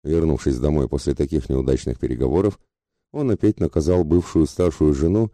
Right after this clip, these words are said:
приказав запереть ее в карцер. Пусть посидит там как следует и подумает,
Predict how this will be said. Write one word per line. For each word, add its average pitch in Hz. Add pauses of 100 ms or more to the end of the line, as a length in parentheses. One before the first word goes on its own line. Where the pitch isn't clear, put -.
(280)
приказав 95
запереть 80
ее 78
в -
карцер. - (560)
Пусть 117
посидит 101
там 67 (120)
как 82
следует 71 (160)
и 107
подумает, 71